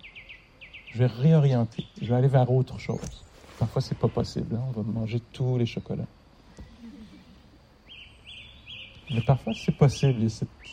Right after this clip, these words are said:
il y a une légère flexibilité, il y a un, il y a un ch-, une possibilité, là, de dire, ah non, je pourrais être de mauvaise foi, je connais très bien cette attitude, cette façon d'être,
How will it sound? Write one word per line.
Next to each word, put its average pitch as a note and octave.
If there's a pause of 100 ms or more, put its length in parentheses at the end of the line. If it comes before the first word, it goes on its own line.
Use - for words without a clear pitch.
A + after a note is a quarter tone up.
(180)
il B2+
y -
a -
une B2+
légère D3+
flexibilité, -
il A2
y -
a G#2+
un, G#2+ (260)
il C3
y -
a -
un B2
ch-, - (420)
une B2 (120)
possibilité, C#3
là, G2+ (120)
de A2+
dire, C3+
ah C#3
non, B2 (1400)
je -
pourrais D3+
être D3
de B2+
mauvaise A#2
foi, B2
je -
connais B2
très C3
bien C#3+ (1200)
cette - (100)
attitude, -
cette -
façon A#2+
d'être, C3